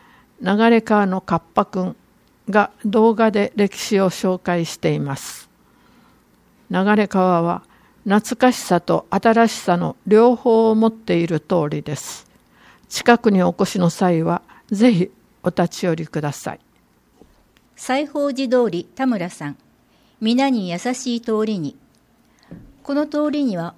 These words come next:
Speaker 2: 多くの飲食店が立ち並んでいます。今後は通りで一致団結できるような取り組みを行っていきたいと思います。例えば、増加するインバウンドに対するキャッシュレス化や多言語対応、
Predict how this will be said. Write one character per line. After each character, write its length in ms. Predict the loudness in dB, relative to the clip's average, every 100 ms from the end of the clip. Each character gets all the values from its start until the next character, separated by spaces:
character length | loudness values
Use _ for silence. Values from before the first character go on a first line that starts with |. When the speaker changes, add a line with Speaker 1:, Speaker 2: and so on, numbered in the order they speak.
| -4
Speaker 2:
多 180 | -2 -2
く 160 | -6
の 80 | -6
飲 160 | -4 -4
食 280 | -6 -8
店 200 | -8 -8
が 120 | -8 -10
立 160 | -10
ち 120 | -6
並 280 | -4 -2 -4
ん 40 | -4
で 60 |
い 100 | -4
ま 160 | -6 -8
す。 200 | -12 _ _ _ _ _ _ _
今 240 | -6 -2 0
後 120 | 0
は 240 | 0 0 -4 _ _ _
通 220 | 2 4
り 120 | 4
で 140 | 2 0
一 380 | 0 -4 -4 -2
致 20 |
団 240 | 2 2
結 240 | 0 -2 2
で 120 | 2
き 120 | 2
る 100 | 2
よ 100 | 2
う 40 |
な 120 | 0 -4
取 220 | -4 -6
り 20 |
組 220 | -2 0
み 80 | 2
を 180 | 0 -2
行 120 | 0
っ 160 | 0 0
て 140 | -4
い 60 | -6
き 80 |
た 120 | -4 -4
い 60 |
と 100 | -2
思 200 | -4 -2
い 60 | -4
ま 140 | -6
す。 200 | -10 -16 _ _ _ _ _ _ -20 -20 -20 _ -6
例 300 | 0 2 2
え 40 |
ば、 240 | 2 -4 -6 -2
増 260 | 2 2
加 160 | 2 -4
す 160 | 0
る 200 | 2 2 2
イ 100 | 2
ン 100 | 4
バ 140 | 4
ウ 80 | 2
ン 40 |
ド 80 | 0
に 140 | -4
対 240 | -4 -4 -4
す 140 | -4
る 180 | -6 -6 -10 _ -4
キ 60 | -4
ャ 60 |
ッ 20 |
シ 180 | -4 -4
ュ 40 | 0
レ 80 | 0
ス 120 | 0
化 120 | -2
や 240 | 0 0 -6 -20 _ _ -4
多 160 | -2
言 240 | 2 4 4
語 140 | 2
対 340 | 0 -2 0
応、 220 | -2 -4